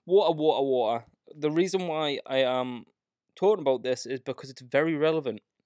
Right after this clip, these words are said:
This week has been so warm. I know it's a bit different depending on where you are in the country and what you're doing and sort of where the location of your house is. You know, you might be in a, a tucked away,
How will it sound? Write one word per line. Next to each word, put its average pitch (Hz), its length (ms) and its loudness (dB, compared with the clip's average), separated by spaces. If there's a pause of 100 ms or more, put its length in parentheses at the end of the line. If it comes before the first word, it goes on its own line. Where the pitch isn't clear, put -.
(120)
This 160 220 -8
week 180 200 -6
has 139 100 -10
been 127 240 -10
so 147 280 0
warm. 139 380 -2 (380)
I 123 60 -6
know 143 100 -2
it's 143 140 -6
a 131 40 -16
bit 139 200 -6
different 123 340 -10
depending 120 320 -8
on 120 140 -10
where 120 120 -6
you 117 200 -8
are 117 120 -6
in 117 80 -12
the 117 60 -16
country 139 640 -10
and 117 160 -10
what 113 160 -14
you're 123 140 -16
doing 135 380 -2 (460)
and 117 280 -6
sort 110 300 -6
of 110 140 -16
where 127 120 0
the 120 100 -4
location 123 540 -6
of 113 120 -14
your 117 100 -8
house 143 300 -8
is. 139 340 -4 (560)
You 120 100 -8
know, 120 120 -4
you 123 140 -4
might 127 200 -4
be 127 120 -2
in 123 80 -4
a, 123 160 -4 (140)
a 135 100 -8 (160)
tucked - 260 -20
away, 127 420 -2